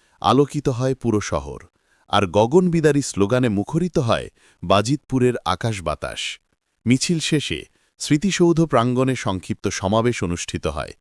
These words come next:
বক্তারা বলেন, বাজিতপুর শুধু একটি উপজেলা নয়, এটি একটি ঐতিহ্যবাহী জনপদ, যার ইতিহাস, সংস্কৃতি, শিক্ষা ও চিকিৎসা খাতে অবদান জাতীয় পর্যায়ে সুপরিচিত। তারা আরও বলেন,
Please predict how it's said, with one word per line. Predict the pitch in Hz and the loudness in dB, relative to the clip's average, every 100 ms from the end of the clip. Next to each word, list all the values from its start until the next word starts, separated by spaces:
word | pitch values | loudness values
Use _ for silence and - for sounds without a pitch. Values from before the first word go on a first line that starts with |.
| _ _ _ 85 | _ _ _ -2
বক্তারা | 90 - 85 76 | -2 0 -2 2
বলেন, | 104 143 165 175 _ _ | 2 2 -2 -6 _ _
বাজিতপুর | 95 107 123 170 - 190 | 2 2 4 -2 -2 -4
শুধু | - 135 123 | 0 -2 0
একটি | 135 - | -2 -2
উপজেলা | 120 95 123 127 113 | -2 0 0 0 0
নয়, | 73 53 - _ _ _ | -2 -8 -14 _ _ _
এটি | 107 104 | 0 0
একটি | 92 92 | 0 -2
ঐতিহ্যবাহী | 87 95 156 139 - 95 87 | -2 -2 -4 -4 -2 0 -2
জনপদ, | 98 127 113 - 117 156 - _ - | 0 0 0 0 -2 -2 -12 _ -2
যার | 107 113 | 2 2
ইতিহাস, | 113 156 139 143 - - _ | 0 -4 -2 -4 -4 -12 _
সংস্কৃতি, | - 113 117 120 - 90 85 139 - _ | -2 0 0 -2 -4 -4 -4 -6 -10 _
শিক্ষা | - - 170 - 175 175 - | -6 -4 -4 -6 -6 -6 -4
ও | 208 | -4
চিকিৎসা | - 131 208 - 180 | -2 -6 -4 -4 -6
খাতে | - 139 147 | -4 -4 0
অবদান | 87 92 113 131 143 _ _ | 2 2 2 0 -2 _ _
জাতীয় | 92 110 131 208 | -2 0 2 0
পর্যায়ে | 185 160 131 127 78 123 _ | 2 0 2 0 0 -4 _
সুপরিচিত। | - 170 139 92 78 76 62 58 _ _ _ _ _ _ | 0 2 2 0 -2 -8 -10 -14 _ _ _ _ _ _
তারা | 131 123 | 4 6
আরও | 131 185 | 6 6
বলেন, | 165 95 143 | 4 4 0